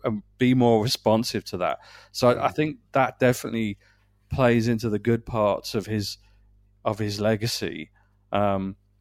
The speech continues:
but yeah, I, I was so gutted about what happened in, in A E W. I really thought it was gonna be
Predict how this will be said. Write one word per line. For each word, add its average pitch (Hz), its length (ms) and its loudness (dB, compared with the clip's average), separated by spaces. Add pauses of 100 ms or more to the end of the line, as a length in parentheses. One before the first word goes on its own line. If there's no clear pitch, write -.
(280)
but 135 140 6
yeah, 143 340 8
I, 127 320 8
I 135 40 10
was 131 140 4
so 127 400 6
gutted 110 680 -2 (100)
about 95 320 0
what 101 140 0
happened 95 560 -8 (100)
in, 90 380 -10
in 101 140 -8
A 101 100 0
E 98 140 -4
W. 95 320 -4
I 104 80 0
really 113 420 4
thought 110 480 0
it 104 160 -6
was 107 100 -12
gonna 104 220 -4
be 104 440 -4